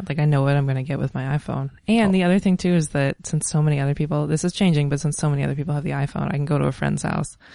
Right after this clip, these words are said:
Speaker 1: and more often than not use their charger or be in a friend's car and use their charger.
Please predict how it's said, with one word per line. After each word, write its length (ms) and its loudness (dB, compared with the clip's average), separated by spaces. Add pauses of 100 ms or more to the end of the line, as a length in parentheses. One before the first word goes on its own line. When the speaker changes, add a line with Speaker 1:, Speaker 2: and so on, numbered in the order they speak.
(320)
Speaker 1:
and 100 2
more 160 4
often 300 0
than 140 0
not 200 0
use 240 0
their 100 -2
charger 520 -6 (120)
or 200 2
be 160 0
in 80 0
a 40 -2
friend's 280 -4
car 200 -4
and 140 -4
use 140 -4
their 100 -4
charger. 400 -6